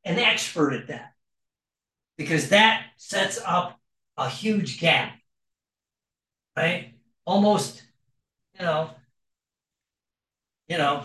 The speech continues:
Grand Canyon gap. How am I gonna get there? You can't see it, right?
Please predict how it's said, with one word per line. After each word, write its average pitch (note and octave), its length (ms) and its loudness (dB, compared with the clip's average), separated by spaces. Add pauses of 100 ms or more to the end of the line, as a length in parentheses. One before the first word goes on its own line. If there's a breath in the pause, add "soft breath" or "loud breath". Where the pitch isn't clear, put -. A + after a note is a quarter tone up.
(140)
Grand G3+ 360 4
Canyon E3+ 520 6
gap. D#3+ 400 4 (360)
How G#3+ 120 2
am A3+ 80 4
I G#3 120 4
gonna F#3 240 0
get F3+ 300 -2
there? - 360 -16
You D3 100 -8
can't F#3+ 320 -8
see E3 320 -12
it, - 120 -20 (1200)
right? E3+ 320 -12